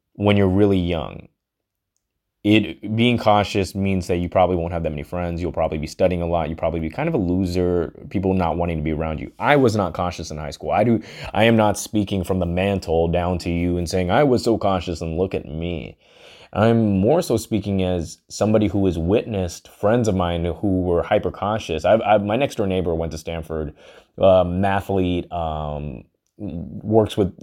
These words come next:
like, very closely with, uh, Peter Thiel, um,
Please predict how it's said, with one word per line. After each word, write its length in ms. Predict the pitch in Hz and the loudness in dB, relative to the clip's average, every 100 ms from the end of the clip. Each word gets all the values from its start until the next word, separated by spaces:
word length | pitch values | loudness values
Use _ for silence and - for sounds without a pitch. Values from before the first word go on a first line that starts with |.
| - | -14
like, 300 | 90 95 90 - | -2 0 0 0
very 340 | 113 107 101 | 2 4 2
closely 960 | 98 - 101 - 101 98 95 92 87 82 | 2 4 4 2 0 2 2 2 -2 -6
with, 540 | 85 98 98 92 87 - _ _ | -10 -2 2 2 2 -4 _ _
uh, 380 | 98 85 80 80 | -2 0 0 -2
Peter 260 | - 107 95 | -2 0 0
Thiel, 500 | - 98 92 90 - _ _ - | 2 4 4 2 -2 _ _ -14
um, 500 | - 90 87 82 80 | -2 0 0 0 -2